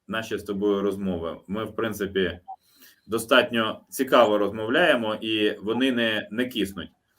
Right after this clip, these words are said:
Але я про те, що я думаю, що,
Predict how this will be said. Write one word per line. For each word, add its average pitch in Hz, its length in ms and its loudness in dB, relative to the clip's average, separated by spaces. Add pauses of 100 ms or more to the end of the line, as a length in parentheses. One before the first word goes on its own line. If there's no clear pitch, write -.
(320)
Але 156 240 4
я 214 180 4
про 196 180 0
те, 285 240 0
що 180 480 2 (1600)
я 123 160 2
думаю, 156 440 0
що, 120 520 -2